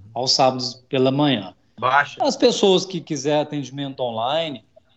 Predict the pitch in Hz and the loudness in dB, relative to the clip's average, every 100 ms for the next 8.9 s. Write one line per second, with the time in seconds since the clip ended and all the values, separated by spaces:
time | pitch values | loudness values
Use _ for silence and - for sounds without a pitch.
0 | _ 143 165 175 175 170 170 156 151 147 | _ 2 2 2 -4 -4 -4 -2 -2 -2
1 | 139 143 139 139 131 127 135 120 123 113 | -2 -4 -4 -2 -2 0 -2 0 -2 -2
2 | 113 123 123 - - - 127 117 131 156 | 0 4 4 2 0 2 2 4 4 4
3 | 151 135 127 123 123 123 120 113 113 123 | 2 0 -2 -2 0 0 -2 -2 0 4
4 | 151 151 156 147 147 _ _ _ _ 123 | 2 2 0 -2 -4 _ _ _ _ 0
5 | 127 131 135 143 147 143 143 135 131 139 | 4 4 4 2 2 2 0 -2 -4 -2
6 | 131 131 127 - 131 120 123 123 123 120 | 0 0 0 -2 -2 0 -2 -2 0 2
7 | 120 120 107 113 131 - 135 131 123 120 | 2 -2 -6 -2 -2 -2 -2 0 -2 -4
8 | 120 120 120 123 127 135 131 147 | -6 -4 -4 -6 -2 2 4 2